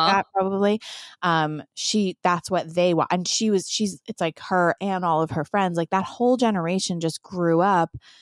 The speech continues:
truly mainlining, like, makeup and skincare and stuff like that. And that's how they know all their angles. They know how to contour. Like, I have worked in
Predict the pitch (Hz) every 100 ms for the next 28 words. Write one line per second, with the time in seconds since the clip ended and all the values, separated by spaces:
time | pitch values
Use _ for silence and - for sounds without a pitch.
0 | _ _ _ _ - - 311 190 156 165
1 | 170 165 175 151 143 143 139 143 - 143
2 | 156 160 156 147 143 143 - 143 139 -
3 | 147 143 151 139 135 151 151 143 151 143
4 | - 160 165 - 175 165 156 147 143 135
5 | 131 - 262 247 220 202 196 185 160 151
6 | 147 151 - - - - 277 262 247 -
7 | 233 214 208 208 185 160 - - - -
8 | _ _ _ _ _ _ - 190 185 180
9 | 170 - 190 170 170 165 - 165 160 156
10 | 147